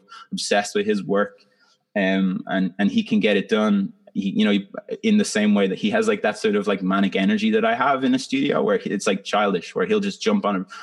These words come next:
on a drum kit, or he'll jump on, like, a synthesizer, and he'll just play instinctually, and fe-, I feed off of that. Whereas those people that are very calm and put you in a zen space, it's a different thing.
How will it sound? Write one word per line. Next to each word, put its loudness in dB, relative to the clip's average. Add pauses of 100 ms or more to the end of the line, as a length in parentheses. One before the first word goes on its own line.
(240)
on 0
a 2
drum 2
kit, 0
or 0
he'll -2
jump 0
on, 2
like, 0
a 0
synthesizer, 0
and -2
he'll -2
just -8
play 2
instinctually, 0
and -4 (340)
fe-, -4
I 2
feed -2
off 0
of 0
that. -4 (360)
Whereas 2
those 2
people 0
that 4
are 0
very 2
calm 0
and -2
put -6
you 0
in 2
a 2
zen 0
space, -4 (320)
it's -10
a -2
different -2
thing. -2